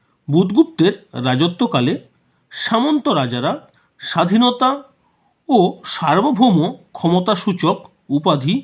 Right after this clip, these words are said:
গ্রহণ করতে আরম্ভ করে। বুধগুপ্ত তা দমন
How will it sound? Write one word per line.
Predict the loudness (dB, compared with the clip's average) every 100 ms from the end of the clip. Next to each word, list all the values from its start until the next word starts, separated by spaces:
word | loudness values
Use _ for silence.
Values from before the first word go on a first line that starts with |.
| -10 _ _ -6
গ্রহণ | -2 0 0 0
করতে | -4 -6 -6 -8 -10 _
আরম্ভ | -4 0 0 0 -4 -8
করে। | -12 -12 -12 _ _ _ _ _ _
বুধগুপ্ত | -2 -2 0 0 0 0 -4 -4 _ _ -4
তা | -4 -4 -8
দমন | -4 0 2 2